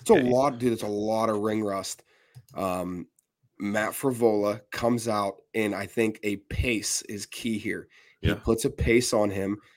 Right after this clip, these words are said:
Speaker 1: exposes the ring rust, and I like, I really do like Matt Frevola here.
Speaker 2: One of the things that makes me nervous about this
Speaker 1: We remember, you remember Matt Frevola beat a guy that we're both super high on.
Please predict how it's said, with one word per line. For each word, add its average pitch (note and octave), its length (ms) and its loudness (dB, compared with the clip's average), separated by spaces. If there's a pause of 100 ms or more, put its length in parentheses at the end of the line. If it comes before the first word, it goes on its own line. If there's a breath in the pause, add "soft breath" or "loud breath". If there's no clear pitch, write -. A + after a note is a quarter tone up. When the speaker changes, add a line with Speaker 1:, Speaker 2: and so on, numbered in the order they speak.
(140 soft breath)
Speaker 1:
exposes B2 720 2
the C3+ 100 0
ring G#2+ 240 4
rust, F#2 440 -4 (400)
and F2+ 160 -4
I E2+ 140 0
like, G2+ 520 0 (100)
I - 100 -4 (140)
really A2 280 0
do B2+ 160 0
like G#2 200 0
Matt G#2 220 -2
Frevola C#3 400 -2
here. D#2+ 240 -10 (1160 loud breath)
Speaker 2:
One F#2+ 280 0
of C#3 60 -2
the D3 80 -4
things G#2+ 220 0
that F#2 100 -4
makes E2+ 220 -4
me E2+ 80 -4
nervous D2 560 -4 (240)
about D2 300 -2
this - 300 -8 (960)
Speaker 1:
We A3 80 6
remember, C#4+ 300 6
you D#4+ 160 0
remember E3 260 6
Matt G#2+ 280 2
Frevola B2+ 440 4 (140)
beat C3 320 2
a G#2 80 -4
guy A#2 320 0
that G2+ 160 -4 (180)
we're A2+ 180 0
both A#2 360 2
super B2+ 520 6
high A2 260 -4
on. D#2+ 240 -8